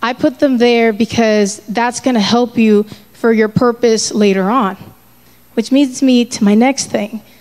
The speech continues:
God really <laughs> reminded me that he chose me, that he elected me. 'Cause again, that was something that I was struggling with. I didn't understand.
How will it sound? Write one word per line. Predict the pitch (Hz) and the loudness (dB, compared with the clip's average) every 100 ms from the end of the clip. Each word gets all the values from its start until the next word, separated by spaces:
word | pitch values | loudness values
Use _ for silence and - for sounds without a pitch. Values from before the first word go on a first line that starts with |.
| _ _ _ _ - | _ _ _ _ -4
God | 254 247 220 202 | 0 0 0 2
really | 294 302 294 | 2 4 4
<laughs> | 262 | 4
reminded | 208 226 240 226 | 2 0 2 2
me | 214 226 208 | 4 4 2
that | 214 208 | 0 0
he | 247 247 | 0 0
chose | - 240 214 208 196 - - _ - | 0 2 4 2 0 -10 -20 _ -2
me, | 196 190 - - _ _ _ - _ _ - | -2 -2 -10 -20 _ _ _ -20 _ _ -4
that | 226 | 0
he | 233 285 | 4 4
elected | 254 240 247 247 - 220 202 - - _ - - | 4 2 0 -2 0 0 0 -6 -20 _ -8 -2
me. | 214 254 233 190 - _ _ - | 2 4 2 0 -8 _ _ -6
'Cause | 175 | 0
again, | 220 254 240 | 2 2 2
that | 226 | 2
was | 226 | 0
something | 220 220 220 208 | 0 0 0 0
that | |
I | 208 | 0
was | 202 | -2
struggling | - 262 269 277 202 | -2 -2 0 2 0
with. | 190 | 0
I | 196 | 0
didn't | 220 262 | 0 0
understand. | 226 190 - 190 180 185 | 0 -4 -8 -12 -12 -18